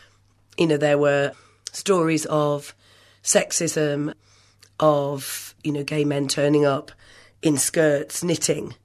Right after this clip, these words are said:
saying that this was their way of dismantling heterosexual male image. And the lesbians were saying, "But we're actually fighting against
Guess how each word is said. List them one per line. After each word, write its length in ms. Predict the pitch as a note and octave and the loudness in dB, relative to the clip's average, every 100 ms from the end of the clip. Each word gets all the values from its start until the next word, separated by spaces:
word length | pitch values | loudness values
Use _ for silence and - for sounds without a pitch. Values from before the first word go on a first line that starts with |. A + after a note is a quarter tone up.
| _ _ _ | _ _ _
saying 300 | - D3+ D3 | -2 0 0
that 140 | D3 | 0
this 180 | D3 - | -2 -2
was 160 | D3 C#3+ | -2 0
their 180 | D3 C#3 | 0 2
way 420 | C#3+ C#3 C#3 C3+ - - _ _ | 0 0 -2 -6 -16 -20 _ _
of 560 | D3+ C#3 C3+ C3 - - | 0 2 -2 -8 -16 -8
dismantling 920 | D3+ - D#3+ C#3+ C3+ C#3 C3 C3+ C#3 - _ _ _ _ _ _ _ | -6 -2 0 0 -2 -4 -2 -2 -4 -8 _ _ _ _ _ _ _
heterosexual 960 | - - C#3+ - - D3+ - - C#3 C#3 | -10 -8 -6 -4 -2 -2 -2 -2 0 2
male 560 | D3 C#3+ C#3 C3+ C#3 C#3 | 2 4 2 2 -2 2
image. 600 | E3+ D3+ - - - - - - - - _ - | 2 2 -2 -6 -6 -8 -14 -20 -20 -20 _ 0
And 240 | F3 E3 | 4 4
the 60 | D#3+ | 4
lesbians 500 | E3 D#3+ D#3+ D3+ D3 | 2 2 0 -2 -2
were 100 | D3+ | -4
saying, 420 | - D3 C#3+ D3+ | 0 0 0 0
"But 180 | D3+ - | -2 -4
we're 260 | D#3+ D#3 D3+ | -2 0 0
actually 360 | - - D#3 | -2 -6 -6
fighting 580 | - D#3+ D#3 - D#3 D3+ | -4 -2 -2 -2 -2 -2
against 800 | D3+ D#3+ E3 C#3+ - - - | -2 -2 -2 -2 -6 -12 -14